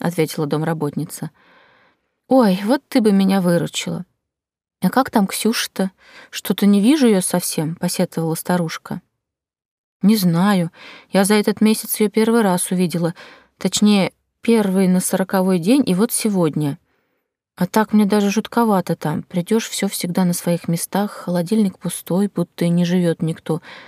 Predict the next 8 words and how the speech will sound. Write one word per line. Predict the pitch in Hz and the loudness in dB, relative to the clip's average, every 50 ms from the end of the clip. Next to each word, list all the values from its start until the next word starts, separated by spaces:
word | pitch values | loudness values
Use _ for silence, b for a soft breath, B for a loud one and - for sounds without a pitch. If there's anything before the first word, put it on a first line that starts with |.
| B B B B B B | B B B B B B
Только | - 202 185 - - - 202 | -4 -4 -4 -4 -4 -2 0
вот | 202 196 180 170 | 0 0 0 0
деньги | 196 196 185 185 160 170 | 2 2 4 2 2 2
на | 165 165 165 | 0 0 -2
тумбочке | - - 170 170 156 147 143 - - - - 165 | -2 -2 -2 -2 -2 -2 -4 -8 -8 -6 -6 -6
оставляют. | - - - - 165 165 160 165 160 156 156 - _ _ _ _ _ _ _ _ _ _ _ _ _ _ _ _ _ _ _ | -6 -6 -6 -4 -4 -2 -2 -2 -4 -4 -6 -10 _ _ _ _ _ _ _ _ _ _ _ _ _ _ _ _ _ _ _
Прям, | - 170 170 170 180 | -2 0 2 2 4
наверное, | 180 180 180 180 180 180 185 185 185 185 185 | 4 4 4 2 2 2 2 2 2 2 0